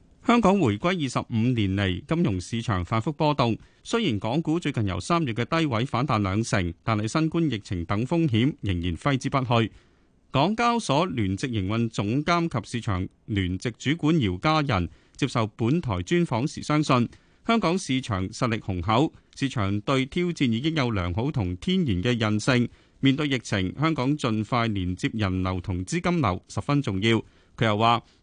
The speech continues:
交易所計劃設立兩個海外辦公室，應付海外投資者需求，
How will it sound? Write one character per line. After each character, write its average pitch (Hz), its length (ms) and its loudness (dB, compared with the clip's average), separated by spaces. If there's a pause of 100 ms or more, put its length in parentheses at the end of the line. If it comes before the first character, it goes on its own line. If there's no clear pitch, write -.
交 165 160 2
易 147 80 0
所 127 240 -4
計 143 120 -4
劃 123 160 2
設 - 140 -8
立 110 180 0
兩 107 200 0
個 127 160 0
海 113 180 0
外 135 200 0
辦 110 220 -2
公 160 180 0
室， 175 220 2 (320)
應 156 300 0
付 135 240 -2
海 131 180 0
外 156 240 0
投 92 220 -6
資 170 180 -8
者 127 160 0
需 175 200 -2
求， 92 320 0